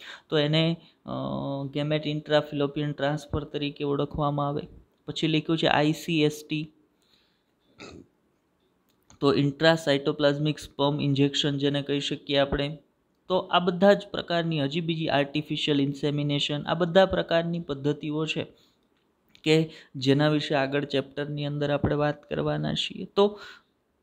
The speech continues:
અહીંયા મેં તમને ચેપ્ટરની શરૂઆતમાં એક overall વ્યૂ આપ્યો કે ભાઈ ચેપ્ટરની અંદર આપણે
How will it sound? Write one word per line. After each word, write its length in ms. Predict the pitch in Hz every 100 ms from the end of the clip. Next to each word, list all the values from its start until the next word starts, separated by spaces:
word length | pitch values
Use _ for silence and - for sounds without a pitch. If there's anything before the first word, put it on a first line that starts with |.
| _ _
અહીંયા 260 | 151 170 226
મેં 180 | 214 208
તમને 340 | 190 190 202
ચેપ્ટરની 580 | 202 170 - 202 202 214
શરૂઆતમાં 760 | - 180 190 185 185 185 220 - - _ _ _ _ _ _ _
એક 140 | 180 175 -
overall 520 | 139 175 202 202 202
વ્યૂ 260 | 139 151 185
આપ્યો 460 | 147 135 - - - _ _ _ _ _ _ _ -
કે 60 |
ભાઈ 120 | 156
ચેપ્ટરની 640 | 180 156 - - 185 214 196
અંદર 280 | 180 185 170
આપણે 300 | 165 175